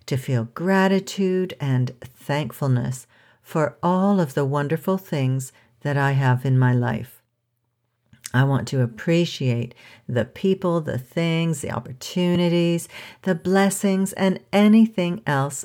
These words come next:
I can think of. And so this leads me to that book, which is really going to help me to do all of that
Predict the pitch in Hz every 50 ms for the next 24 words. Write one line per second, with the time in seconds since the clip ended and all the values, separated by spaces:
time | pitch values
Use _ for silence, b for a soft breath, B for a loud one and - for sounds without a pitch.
0 | _ - 143 135 131 135 131 - 139 139 135 - 202 214 226 220 - 143 117 120
1 | 127 - _ _ _ _ _ _ _ _ _ _ _ _ - 180 185 180 202 196
2 | 190 254 254 254 - 170 160 147 139 135 - 151 143 135 135 135 131 B B B
3 | B - - 139 123 139 135 127 - - - _ _ - 135 123 110 - - -
4 | _ b b b b b b b b 139 123 113 - - - 147 143 131 127 131
5 | 135 131 139 151 175 196 202 190 147 123 123 127 131 135 131 143 135 131 127 127
6 | 127 127 - 135 123 120 113 143 147 139 143 - - - - - 135 135 139 135
7 | 139 139 135 - _ _ - - 147 131 127 127 - - 131 135 135 135 135 131
8 | - - 131 127 127 131 131 127 127 127 - 165 180 196 214 208 - - -